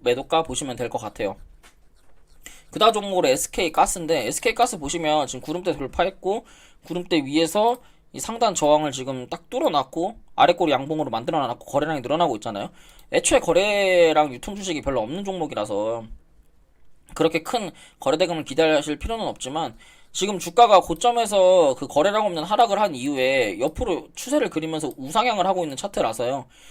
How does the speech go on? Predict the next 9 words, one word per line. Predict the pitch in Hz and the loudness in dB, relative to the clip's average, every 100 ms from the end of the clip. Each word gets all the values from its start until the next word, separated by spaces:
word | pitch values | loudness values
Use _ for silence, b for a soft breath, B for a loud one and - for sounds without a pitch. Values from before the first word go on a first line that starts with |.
| b - | b -8
지금 | 180 247 | -2 4
자리는 | 247 220 | 4 4
손해볼 | 180 240 262 247 | -2 2 2 2
게 | 147 | -2
별로 | 156 123 | -2 -2
없고, | 110 - 156 127 - b b b - | -4 -4 -2 -2 -6 b b b -2
어, | 143 143 139 131 131 131 131 b b b - - | 2 2 2 -2 -4 -8 -10 b b b -18 -4
제가 | 208 208 | 2 4
이거 | 160 180 175 165 117 | 6 10 10 10 6